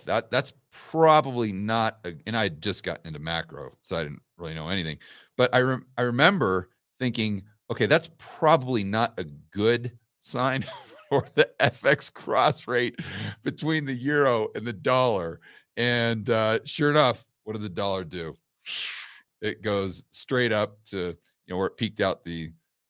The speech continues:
other month at one twelve or whatever, you know, one oh four now. So this is just, like, the easiest, and not that you could use this as a, uh, you know, a consistent, uh, trading strategy,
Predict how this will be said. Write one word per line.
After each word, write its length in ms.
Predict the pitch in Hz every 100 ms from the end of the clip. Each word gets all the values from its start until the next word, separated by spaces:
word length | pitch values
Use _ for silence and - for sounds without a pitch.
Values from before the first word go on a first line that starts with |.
| -
other 120 | 98
month 300 | 95 98 92
at 120 | 82 78 _
one 180 | 95 87
twelve 520 | - 85 80 80 73
or 20 |
whatever, 220 | 76 78
you 100 | 82
know, 60 | 76
one 160 | 87
oh 100 | 80
four 260 | 80 87 80
now. 340 | 78 80 71 - _
So 340 | - 120 - - - 87
this 360 | 113 202 180 -
is 180 | 113 107
just, 440 | - 107 101 -
like, 280 | 98 98 85 _
the 240 | 87 95 90 _ -
easiest, 760 | 151 160 139 131 113 - - - - _ _ _ - -
and 100 | 127
not 200 | 135 120
that 100 | -
you 80 | 101
could 160 | 80
use 220 | 92 95
this 160 | 87 78
as 120 | 82
a, 220 | 80 73 65 _ _
uh, 320 | 82 73 65 53 - _ _ _ _ _
you 100 | -
know, 100 | 117
a 40 | 107
consistent, 920 | - 90 - - 139 131 90 80 - - _ _ _ _ -
uh, 200 | 80 - - -
trading 480 | - 123 113 95 85
strategy, 840 | - - 123 123 107 71 69 65